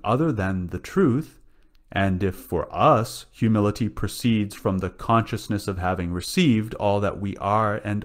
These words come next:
all that we have, in whom else can this consciousness be more vivid than in the Word who hears unceasingly,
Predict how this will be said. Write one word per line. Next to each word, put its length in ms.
all 240
that 200
we 120
have, 460
in 180
whom 440
else 420
can 280
this 200
consciousness 680
be 200
more 420
vivid 680
than 160
in 160
the 100
Word 540
who 220
hears 540
unceasingly, 1000